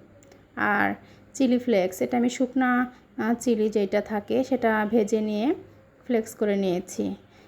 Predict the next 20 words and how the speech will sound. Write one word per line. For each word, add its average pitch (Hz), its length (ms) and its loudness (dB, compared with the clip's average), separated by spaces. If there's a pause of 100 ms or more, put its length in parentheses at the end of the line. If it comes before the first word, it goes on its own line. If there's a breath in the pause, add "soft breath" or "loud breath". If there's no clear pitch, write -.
(140 loud breath)
সবগুলো 269 380 2
মশলা 254 380 0
আমার 262 220 2
দেওয়া 247 240 2
শেষ, 262 440 0
আবার 233 260 0
নাড়াচাড়া 214 480 0
শুরু 220 200 0
করছি। 208 440 -4 (460 loud breath)
আচার 233 440 2 (100)
তৈরি 254 240 4
করার 247 300 2 (100)
সময় 233 400 0
খেয়াল 226 320 0
রাখবেন 208 500 0 (180)
নাড়াচাড়া 226 580 2
যেন 220 160 0 (100)
বন্ধ 208 300 -2
না 202 220 0
হয়, 190 320 -4